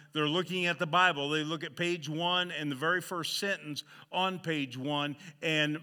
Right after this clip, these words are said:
mentally they put an asterisk by that verse. Because it's like, "Yeah, I see what it says and all," and in a manner of speaking, figuratively speaking, it's true, but they don't want to believe,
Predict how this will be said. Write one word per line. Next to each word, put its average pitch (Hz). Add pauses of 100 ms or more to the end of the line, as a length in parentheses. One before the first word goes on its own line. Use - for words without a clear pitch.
mentally 180 (180)
they 160
put 180
an 165
asterisk 156 (240)
by 147
that 139
verse. 147 (1160)
Because 165
it's 151
like, 160
"Yeah, 214
I 202
see 196
what 180
it 147
says 175
and 156
all," 165
and 151
in 156
a 156
manner 226
of 151
speaking, 180 (240)
figuratively 175
speaking, 185 (260)
it's 139
true, 180
but 147
they 147
don't 156
want 151
to 135
believe, 139